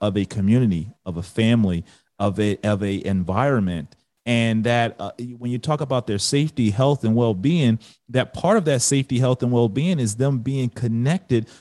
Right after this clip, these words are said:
to the people that know them best and to the, the community that understands them best. That's part of their healing and part of their self-actualization. Uh, and it sounds like you understand that precisely,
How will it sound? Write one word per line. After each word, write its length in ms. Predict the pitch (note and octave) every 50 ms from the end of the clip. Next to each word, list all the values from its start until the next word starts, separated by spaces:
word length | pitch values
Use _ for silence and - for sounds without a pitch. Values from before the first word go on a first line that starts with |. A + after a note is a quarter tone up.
| _ _ -
to 100 | - D#3+
the 140 | C#3 B2+ -
people 260 | - D#3+ E3+ D#3 D3
that 160 | C3+ A#2+ G2+
know 260 | G#2+ A#2 B2+ C#3 D#3+
them 200 | D3+ D3 B2+ A2+
best 340 | G2+ A#2+ C#3+ F#3+ F#3 - -
and 140 | A2+ G2+ -
to 100 | - B2
the, 280 | A#2 A#2+ A#2+ A#2 G#2
the 180 | E2 F2 A#2 G#2
community 520 | - - A#2 A#2 C3 D3 D#3 C#3 C3 B2+ A#2+
that 200 | A2+ A2+ A2 -
understands 680 | A#2+ A#2 A2 G#2+ - - - A#2+ C3 D#3 E3+ D3+ G#2+
them 180 | G#2+ F#2 F2 F2
best. 320 | F2+ F#2+ F2+ E2+ - - - - _ _ -
That's 200 | B2 C3 - -
part 360 | - - - - C3+ C3 C3
of 160 | B2+ A2+ G2+ F#2+
their 360 | A2+ A#2 A#2 A2+ A2 G#2+ - - - - A2
healing 440 | - E3 G#3 B3 F#3+ C3 A#2 A2+ A2
and 160 | A2 G#2+ -
part 220 | - C3+ B2+ B2
of 160 | A#2+ A2+ G2+
their 260 | G#2 A2 A2 G#2+ G2 G2+
self-actualization. 1200 | - - A#2+ A2+ A2 - G#2+ G#2 G#2 - - G#2+ F#2+ F#2 F2 F2 A2 A#2+ A#2+ - - E2+ E2+ - _ - _ _ _ -
Uh, 140 | G2+ G#2 G2
and 120 | G2 G#2+ G#2+
it 60 | G2+
sounds 340 | - - C3+ C#3 C3+ B2 A#2+
like 240 | A2 G#2 G2 -
you 280 | G#2+ A#2+ A#2+ A#2+ A2+ -
understand 640 | - G#2 G#2+ G#2 F#2+ - - - A2 A2 G#2+ G2 G2
that 360 | F#2+ F2+ E2+ D#2+ - - _
precisely, 800 | - - G2 - - - - G#2+ G#2 G2 - - F#2+ F2+ E2+ F2